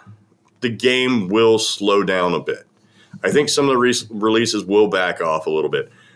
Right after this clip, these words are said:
But I think we have to be prepared that it'll probably fall into the cycle that we had before where it was a couple releases this month, a couple releases this month, and then, like,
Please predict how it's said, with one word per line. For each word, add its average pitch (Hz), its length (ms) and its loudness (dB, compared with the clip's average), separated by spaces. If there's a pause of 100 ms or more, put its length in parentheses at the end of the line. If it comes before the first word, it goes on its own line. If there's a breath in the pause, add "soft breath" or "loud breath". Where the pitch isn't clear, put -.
But 117 120 2
I 123 80 4
think 147 280 2
we 139 100 0
have 131 160 2
to - 100 -12
be 120 100 0
prepared 113 440 2
that 101 120 0
it'll 95 480 0 (840 soft breath)
probably 170 480 2
fall 143 260 4
into 135 160 -2
the 131 80 4
cycle 123 360 0
that 107 100 2
we 104 120 0
had 107 220 2
before 135 480 2
where 107 200 4
it 101 100 2
was 95 380 2 (520 soft breath)
a - 60 -10
couple 143 260 2
releases 123 500 4
this 113 220 0
month, 107 380 0 (560)
a - 60 -20
couple 123 280 0
releases 110 480 2
this 101 220 0
month, 98 320 -2 (300 soft breath)
and 95 120 -2
then, 107 140 2
like, 98 220 0